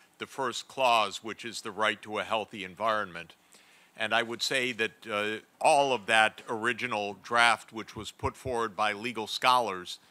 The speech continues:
to give, uh, the impulse for this process, is very impressive. And it includes principles such as the duty to care about the environment,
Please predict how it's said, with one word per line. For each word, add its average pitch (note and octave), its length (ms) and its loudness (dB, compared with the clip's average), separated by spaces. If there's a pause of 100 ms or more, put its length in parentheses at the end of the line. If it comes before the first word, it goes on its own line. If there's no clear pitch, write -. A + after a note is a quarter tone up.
(340)
to B2+ 160 -6
give, B2 420 0
uh, A2+ 240 2
the A#2+ 220 -4
impulse A2 640 -4
for A#2 220 -4
this G2 200 -8
process, G#2 640 -2
is A2 180 -12
very C#3+ 380 -2
impressive. G2+ 680 -4 (420)
And B2 180 -4
it C#3 120 -4
includes C#3+ 560 -4
principles A#2 720 -2
such B2 280 0
as G#2+ 240 -4
the B2+ 100 -4
duty A#2 360 -6
to G2+ 100 -4
care A#2+ 480 2
about G#2 400 0
the A2+ 140 -6
environment, F#2+ 680 -4